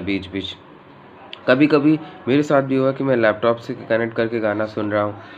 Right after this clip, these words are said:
तो बीच बीच में बंद हो जाता था, तो मुझे समझ में नहीं आता था कि मैं करूँ क्या, इसको कैसे problem सही करूँ। तो पता चला कि sensor problem होती है, इसकी वजह से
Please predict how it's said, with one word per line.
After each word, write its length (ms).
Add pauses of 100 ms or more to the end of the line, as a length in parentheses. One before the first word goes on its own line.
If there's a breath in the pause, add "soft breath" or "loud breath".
(160 loud breath)
तो 80
बीच 220
बीच 240
में 120
बंद 220
हो 100
जाता 280
था, 160 (540 loud breath)
तो 200
मुझे 320
समझ 320
में 100
नहीं 100
आता 140
था 100
कि 120
मैं 160
करूँ 320
क्या, 120
इसको 200
कैसे 280
problem 380
सही 200
करूँ। 280 (360 loud breath)
तो 80
पता 240
चला 260
कि 140
sensor 540
problem 460
होती 360
है, 100
इसकी 200
वजह 260
से 220